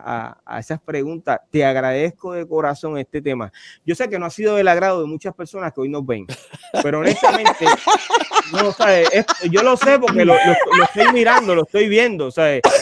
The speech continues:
Speaker 1: Yo veo,
Speaker 2: Lo está,
Speaker 1: lo estoy
Speaker 2: lo está
Speaker 1: viendo.
Speaker 2: sintiendo, lo está
Speaker 1: Sí,
Speaker 2: sintiendo.
Speaker 1: pero no importa, porque básicamente yo puedo entender que en algún momento dado su vecino o quien sea está pasando por situaciones como esta y a lo mejor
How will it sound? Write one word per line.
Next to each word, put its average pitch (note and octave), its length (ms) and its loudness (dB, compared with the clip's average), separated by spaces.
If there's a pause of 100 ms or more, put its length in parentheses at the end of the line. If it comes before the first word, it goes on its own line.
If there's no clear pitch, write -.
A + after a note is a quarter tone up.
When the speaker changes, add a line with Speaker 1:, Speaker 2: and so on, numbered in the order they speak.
(240)
Speaker 1:
Yo D#3 100 6
veo, - 320 4
Speaker 2:
Lo C#4 100 6
está, D4+ 280 6
Speaker 1:
lo E3 80 -2
estoy - 180 0
Speaker 2:
lo C#4 120 4
está A3+ 180 6
Speaker 1:
viendo. F#4 180 0
Speaker 2:
sintiendo, D#4+ 480 0
lo B3+ 60 0
está B3+ 220 -2
Speaker 1:
Sí, A#3 100 -2
Speaker 2:
sintiendo. C4+ 480 2
Speaker 1:
pero G3+ 140 6
no A3 100 2
importa, B3+ 560 2
porque F#3 280 2 (120)
básicamente B3 800 0 (480)
yo F3 300 0
puedo F#3+ 220 6
entender A#3 480 2
que G3+ 120 2
en F#3 60 4
algún E3+ 260 0
momento A#3 460 -2
dado F#3 380 0 (440)
su - 280 -4
vecino E3+ 920 -4
o B2+ 200 -6
quien C3+ 160 -8
sea G#3 400 -4
está C3+ 280 -6
pasando G#3 440 -6
por F#3+ 100 -4
situaciones F3 560 -6
como G#3+ 300 -8
esta A#3 200 -6
y F#3 40 0
a E3 60 2
lo D#3+ 60 -2
mejor E3+ 360 -6